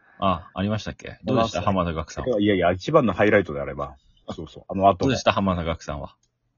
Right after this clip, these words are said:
Speaker 2: いやー、演技うまいね。うん。やっぱね、
Speaker 1: 何も
Speaker 2: うまいね。
Speaker 1: 何回も聞いてんだけどね。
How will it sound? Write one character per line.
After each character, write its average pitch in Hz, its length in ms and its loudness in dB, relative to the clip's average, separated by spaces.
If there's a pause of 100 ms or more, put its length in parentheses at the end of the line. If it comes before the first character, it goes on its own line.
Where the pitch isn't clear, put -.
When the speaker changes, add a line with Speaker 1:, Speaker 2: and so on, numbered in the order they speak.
(260)
Speaker 2:
い 107 160 -4
や 123 480 6 (560)
ー、 - 80 -8
演 147 160 4
技 107 120 4
う 98 60 6
ま 131 160 6
い 113 80 4
ね。 71 320 -6 (880)
う 80 60 -12
ん。 - 20 -6
や 73 1040 -8
っ 92 60 -12 (100)
ぱ 76 100 -10
ね、 67 440 -12
Speaker 1:
何 120 140 -8
も 85 80 -6
Speaker 2:
う - 20 -4
ま 110 160 -2
い 80 60 -8
ね。 - 180 -14
Speaker 1:
何 120 180 -6
回 120 180 -6
も 95 60 -2
聞 90 120 -6
い - 20 -4
て 87 80 -6
ん 76 40 -6
だ 71 80 -8
け - 80 -14
ど - 60 -14
ね。 - 200 -16